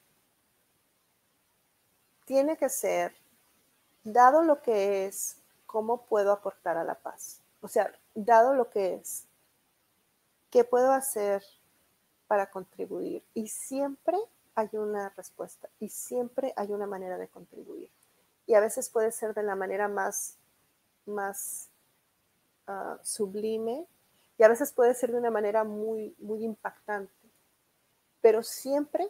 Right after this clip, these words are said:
podemos contribuir al bienestar y a la paz de nuestra comunidad. Entonces, creo que este, este tiroteo, ¿no? que pasó aquí en, en mi pueblo,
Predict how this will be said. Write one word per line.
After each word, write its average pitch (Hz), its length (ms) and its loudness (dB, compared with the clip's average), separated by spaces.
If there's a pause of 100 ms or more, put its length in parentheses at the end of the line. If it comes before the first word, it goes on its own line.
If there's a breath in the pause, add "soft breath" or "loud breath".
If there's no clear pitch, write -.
(120)
podemos 220 400 0
contribuir 196 880 -8 (720)
al 208 160 -2
bienestar 220 760 0
y 214 60 -10
a 202 60 -4
la 196 100 -4
paz 196 260 -2
de 208 80 -8
nuestra 196 260 -10
comunidad. 185 540 -16 (340)
Entonces, 220 320 -8
creo 220 340 0
que 233 360 -2
este, 233 840 -4 (2750 loud breath)
este 294 240 -4
tiroteo, 233 580 4
¿no? 196 140 -2
que 220 80 -6
pasó 196 640 -8 (260)
aquí - 280 -12
en, 185 340 -10 (540)
en 196 160 -20
mi 208 60 -16
pueblo, 208 600 -12